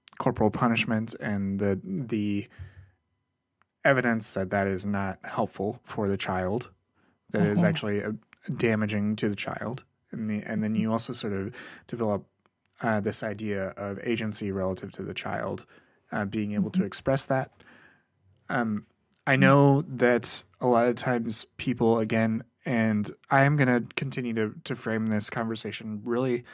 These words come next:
Speaker 1: specifically in the context of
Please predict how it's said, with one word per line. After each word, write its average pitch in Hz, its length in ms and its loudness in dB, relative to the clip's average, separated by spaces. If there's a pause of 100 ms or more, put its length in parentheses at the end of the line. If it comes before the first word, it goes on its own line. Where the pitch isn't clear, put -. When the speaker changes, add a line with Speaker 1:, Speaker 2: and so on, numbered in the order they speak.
(220)
Speaker 1:
specifically 113 840 -2 (180)
in 107 380 -4
the 117 120 -10
context 107 540 -8
of 98 300 -8